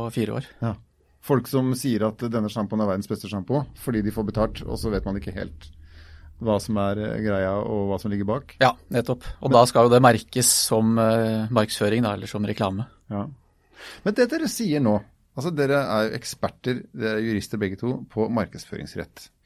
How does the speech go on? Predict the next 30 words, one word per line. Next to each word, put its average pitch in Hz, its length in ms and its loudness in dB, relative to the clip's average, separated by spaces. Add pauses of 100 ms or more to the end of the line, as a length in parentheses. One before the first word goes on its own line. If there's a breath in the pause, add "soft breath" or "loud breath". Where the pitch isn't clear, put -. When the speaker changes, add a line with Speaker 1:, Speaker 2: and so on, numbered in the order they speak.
(480 soft breath)
Speaker 2:
Så 143 360 0
hvis 127 300 0
jeg 127 100 2
bare 110 220 4
bruker 110 360 0
mitt, 101 340 2
eh, 98 800 0
enkle 101 260 -2
lekmannshue, 95 800 -4
så - 160 -12
sier 101 180 -4
jeg 92 120 -4
at, 104 220 -4 (120)
eh, 113 500 -4
ok, 117 240 -8 (440)
her 120 180 0
har 120 300 2
altså 120 580 -2
regelverket, 101 840 -6 (520)
eh, 120 380 -4
blitt 113 240 -2
skjerpa, 117 720 -4
modnet, 107 1000 -4 (140)
spisset - 720 -8
og 104 140 -6
strammet 87 360 -4
til. 254 200 -4 (760)
Og 120 120 -2
så 135 120 -6
har 120 280 -2